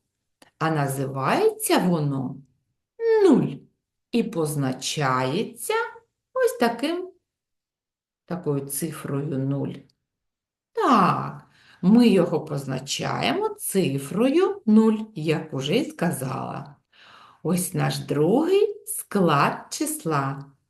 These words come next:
Це число два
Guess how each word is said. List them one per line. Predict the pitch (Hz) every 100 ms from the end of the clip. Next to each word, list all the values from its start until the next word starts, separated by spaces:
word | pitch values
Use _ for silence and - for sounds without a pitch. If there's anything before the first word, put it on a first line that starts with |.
| _
Це | - - 185 160 175 - _ _ _ _ _
число | - 370 359 - 180 147 131 135 - _ _
два | 359 320 233 233 175 135 127 123 131 165 285 466